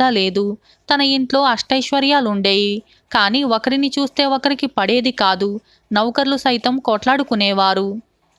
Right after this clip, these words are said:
ధర్మదత్తుడు ఆ రాత్రికి వారింట్లోనే భోజనం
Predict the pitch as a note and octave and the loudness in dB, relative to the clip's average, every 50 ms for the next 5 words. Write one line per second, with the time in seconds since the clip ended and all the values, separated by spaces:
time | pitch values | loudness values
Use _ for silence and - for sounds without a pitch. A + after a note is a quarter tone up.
0 | _ _ A3 G3+ G#3+ A3+ B3+ C#4 D#4 D4+ D4+ C#4+ - - C4 A#3 B3 B3+ C4+ C#4 | _ _ -2 0 0 2 2 0 0 0 0 -2 -2 -2 0 0 0 0 -2 -2
1 | - C4 A#3+ A#3 A#3 A#3 A3+ A3+ - C4+ C#4 B3+ - B3 A3 G3 F#3+ G3+ A3 B3 | 0 2 2 2 4 2 2 0 0 -2 -2 -2 0 0 2 2 2 2 0 0
2 | B3+ B3 C#4 C4+ C4+ C#4 C4+ G#3+ G3 G3+ G3 F#3+ G#3 G#3 G#3+ G#3 | -2 0 0 0 0 0 0 0 -2 -2 -2 -2 -2 -2 -2 -2